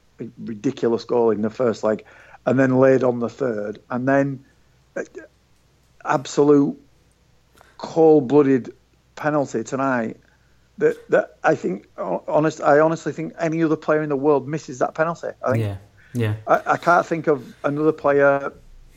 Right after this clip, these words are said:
Speaker 1: ever that is scoring that penalty. It's, it's a ridiculous situation, and he just s-, steps up like it's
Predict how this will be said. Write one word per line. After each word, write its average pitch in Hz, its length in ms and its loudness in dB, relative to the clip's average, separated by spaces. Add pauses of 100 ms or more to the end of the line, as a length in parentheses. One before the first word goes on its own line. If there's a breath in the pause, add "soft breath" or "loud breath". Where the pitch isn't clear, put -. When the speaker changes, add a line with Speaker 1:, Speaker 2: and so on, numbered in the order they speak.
(800)
Speaker 1:
ever 156 460 -2
that 131 140 -8
is 123 120 -12
scoring 123 360 -6
that 120 140 -10
penalty. 127 360 -10
It's, 127 340 -8 (600 soft breath)
it's - 160 -2
a 156 60 4
ridiculous 147 640 4
situation, 139 680 0
and 120 120 -2
he 123 100 -4
just - 380 -4
s-, 131 80 -16
steps - 440 -4
up 151 180 2
like 127 280 2
it's - 380 -8